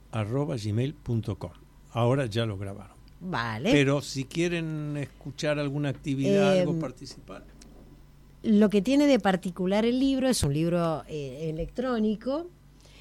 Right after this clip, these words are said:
Speaker 2: eh, enviando el mail, le envi-, eh, Praxis Freudiana envía el
Speaker 1: Ujú.
Speaker 2: libro,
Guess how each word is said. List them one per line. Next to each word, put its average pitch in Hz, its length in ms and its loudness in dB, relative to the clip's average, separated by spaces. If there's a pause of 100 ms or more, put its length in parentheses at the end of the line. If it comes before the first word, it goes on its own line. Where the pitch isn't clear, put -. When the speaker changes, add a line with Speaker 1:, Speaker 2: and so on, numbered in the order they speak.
(200)
Speaker 2:
eh, 170 480 8
enviando 175 540 8
el 170 120 2
mail, 240 520 4
le 165 220 0
envi-, 165 300 0
eh, 143 400 -6
Praxis 175 400 -6
Freudiana 180 680 4
envía 202 760 8 (600)
el 170 180 2
Speaker 1:
Ujú. 175 60 4
Speaker 2:
libro, 208 580 6